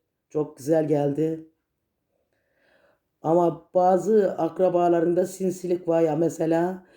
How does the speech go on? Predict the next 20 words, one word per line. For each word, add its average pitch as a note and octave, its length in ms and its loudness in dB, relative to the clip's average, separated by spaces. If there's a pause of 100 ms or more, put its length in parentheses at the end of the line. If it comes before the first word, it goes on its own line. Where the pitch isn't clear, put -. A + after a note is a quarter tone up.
(240)
gizli F#3+ 340 0
düşmanlık F3+ 520 -2
olabilir. E3 480 2
Biraz E3+ 280 2
dikkat E3 300 -6
etmeyi D#3+ 380 -4
tavsiye D3+ 380 -2
ederim. D3+ 220 -2
Kuzenlerin D#3+ 560 0
olur, D3+ 320 -2 (540)
amcan D#3 440 0
olur, D#3 280 -2
dayın D#3+ 260 2
olur D3+ 220 0
mesela, D3+ 680 -4 (260)
akrabaların D3+ 800 0
olur. D#3 300 -2
Biraz E3+ 300 0
problem D3+ 460 -2
geldi. A2+ 480 -12